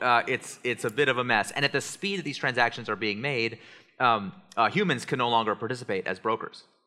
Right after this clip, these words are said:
So there really aren't human stockbrokers anymore in the way that we previously would have understood. We now have algorithms that act on behalf of brokers. And the trend in investing is towards what's called passive investing. I'm sure you all know.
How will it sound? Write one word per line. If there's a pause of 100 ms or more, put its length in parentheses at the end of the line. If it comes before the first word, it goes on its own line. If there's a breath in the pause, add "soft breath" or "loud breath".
(140)
So
there
really
aren't
human
stockbrokers
anymore
in
the
way
that
we
previously
would
have
understood. (240 loud breath)
We
now
have
algorithms
that
act
on
behalf
of
brokers. (360 loud breath)
And
the
trend
in
investing
is
towards
what's
called
passive
investing.
I'm
sure
you
all
know.